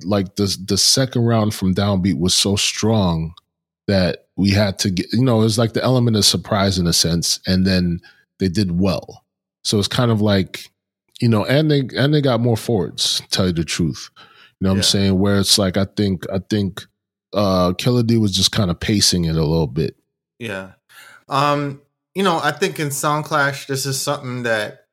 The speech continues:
Speaker 2: it's a part of it. It's a part of Clash strategy when if a sound
Speaker 1: Mm-hmm.
Speaker 2: does, if a sound goes through a round and does that well and they do so well, since it's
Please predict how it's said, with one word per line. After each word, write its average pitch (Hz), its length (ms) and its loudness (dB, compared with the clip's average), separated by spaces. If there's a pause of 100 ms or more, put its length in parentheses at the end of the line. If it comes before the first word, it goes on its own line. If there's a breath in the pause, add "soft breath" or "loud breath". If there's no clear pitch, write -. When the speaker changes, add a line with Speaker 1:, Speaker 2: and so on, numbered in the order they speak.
(300)
Speaker 2:
it's 135 140 -4
a 135 80 -2
part 139 320 0
of 113 180 -4
it. - 160 -20 (160)
It's 107 120 -10
a 127 80 -6
part 127 300 0
of 117 180 -6
Clash 123 640 -6 (280)
strategy 123 880 -6 (220)
when 110 340 -8
if - 160 -14
a 123 80 -6
sound 131 480 -2
Speaker 1:
Mm-hmm. 95 60 -2
Speaker 2:
does, 117 560 0 (440)
if 139 140 -10
a 170 80 2
sound 156 640 0
goes 139 300 0
through 139 240 -2
a 131 80 0
round 113 600 -2
and 107 220 -10
does 113 420 -2 (440)
that 131 560 -2
well 110 680 -4
and 110 200 -8
they 113 100 -2
do 120 220 -8
so 135 400 -2
well, 120 440 -4
since 151 360 -6
it's 135 240 -10